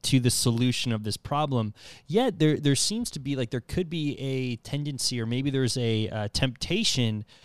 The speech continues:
um, to get stuck along the way, you know, because y-, as a leader, you, you almost have to put some parameters on, because if you're s-, if you're facing a, uh, a problem that needs to be quickly addressed, you may not have, you can imagine, but to a point. You can ideate,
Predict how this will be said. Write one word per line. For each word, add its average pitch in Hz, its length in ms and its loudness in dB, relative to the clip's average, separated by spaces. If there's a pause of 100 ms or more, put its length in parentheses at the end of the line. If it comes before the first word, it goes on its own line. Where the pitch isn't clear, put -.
(140)
um, 120 220 0
to 143 140 -2
get 139 180 -4
stuck - 600 0
along 123 380 4
the 113 100 2
way, 107 360 -4
you 127 140 2
know, 131 340 6
because 127 600 0
y-, 165 380 -12
as 170 220 2
a 156 60 6
leader, 180 260 4
you, 143 260 6
you 156 100 6
almost 165 220 2
have 156 100 -2
to - 80 -6
put - 220 -8
some 131 120 -2
parameters 151 480 -4
on, 113 80 2
because 120 200 0
if 120 100 0
you're 123 100 -4
s-, - 340 -2
if 123 120 -6
you're 127 140 0
facing 160 560 -2
a, 123 100 -4 (540)
uh, 117 260 -4 (320)
a 117 80 -2
problem 156 460 2
that 123 120 0
needs 135 180 0
to 120 60 -4
be 120 80 -6
quickly 127 440 0
addressed, 107 420 2
you 131 60 -2
may 139 120 2
not 139 140 2
have, 131 220 0
you 143 80 -4
can 131 140 0
imagine, 135 580 2 (280)
but - 160 -2
to 131 160 -2
a 117 40 -4
point. 107 400 -2 (100)
You 131 120 -4
can 131 260 0 (120)
ideate, 160 540 2